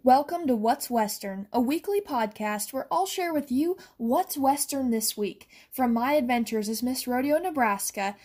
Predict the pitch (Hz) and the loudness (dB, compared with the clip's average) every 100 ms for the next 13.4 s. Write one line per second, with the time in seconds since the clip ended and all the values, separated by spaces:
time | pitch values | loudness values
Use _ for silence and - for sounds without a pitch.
0 | - 214 254 415 466 - 349 349 311 285 | -16 -4 0 2 0 -2 -6 -4 -2 0
1 | 262 247 233 233 269 - 214 196 208 - | 0 -2 -2 -4 -4 -2 -4 -2 -6 -12
2 | _ 320 311 - 359 392 403 359 285 277 | _ -8 -8 -2 0 2 0 2 2 2
3 | 262 226 214 226 202 170 - - - _ | 2 0 0 -2 -2 -4 -8 -16 -20 _
4 | _ 233 226 214 208 - 196 196 185 185 | _ 0 2 2 0 -6 -8 -8 -8 -10
5 | 180 180 - 214 - _ _ _ _ _ | -8 -8 -8 -12 -20 _ _ _ _ _
6 | 220 226 226 220 226 294 - - 208 226 | 2 2 2 0 -2 -2 -4 -6 -2 0
7 | 247 320 285 226 185 202 214 220 208 220 | 2 0 2 2 0 -4 -4 -2 0 0
8 | 247 339 359 359 220 202 - 214 202 233 | 0 -2 -2 0 0 0 -4 -6 -4 -4
9 | 214 202 196 202 190 185 - 208 - - | 0 0 0 -2 -6 -6 -6 -4 -6 -14
10 | _ - - 220 214 214 208 208 220 254 | _ -20 -2 2 4 4 2 -2 2 2
11 | 262 269 269 277 339 - _ - 208 190 | 2 2 2 -2 -4 -10 _ -4 -2 0
12 | 247 - 214 208 - 277 294 220 196 - | -2 0 0 2 0 0 0 0 0 -4
13 | - - - | -8 -10 -14